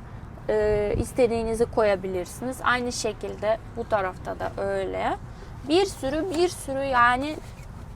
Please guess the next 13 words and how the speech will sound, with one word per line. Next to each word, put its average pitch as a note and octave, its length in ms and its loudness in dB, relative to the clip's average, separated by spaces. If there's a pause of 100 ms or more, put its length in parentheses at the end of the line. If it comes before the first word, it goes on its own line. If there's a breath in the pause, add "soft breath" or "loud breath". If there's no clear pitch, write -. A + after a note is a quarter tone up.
(380)
çıkar E4 340 8
çıkar D#4 440 4
bitmez A#3 480 2
yani. F#3+ 420 0 (260)
Çok C#4 200 6 (240)
geniş B3 540 4
ve B3 300 4
derin. G#3+ 360 2 (1600)
Şöyle, F#3 340 -2 (380 loud breath)
kablosuz E4+ 720 8
şarj, C#4 500 10
e, G#3 320 -2
destekliyor G3+ 680 -2